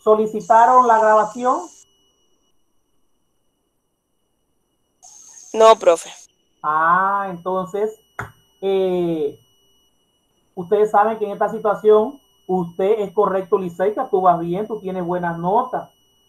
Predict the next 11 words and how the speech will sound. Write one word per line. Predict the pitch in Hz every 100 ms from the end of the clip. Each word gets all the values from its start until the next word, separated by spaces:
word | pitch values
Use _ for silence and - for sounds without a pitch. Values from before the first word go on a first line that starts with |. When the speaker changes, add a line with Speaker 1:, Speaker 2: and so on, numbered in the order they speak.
| _ -
Speaker 1:
¿verdad? | 160 180 208
Liceika, | 185 170 190 - 208 190 170
sí | 175
es | 190
correcto, | - 175 202 220 202
andas | 185 196 185
de | 175
cien | - 190 196 208
y | 196
noventa, | 185 175 185 240 247 180 170 -
cien, | 185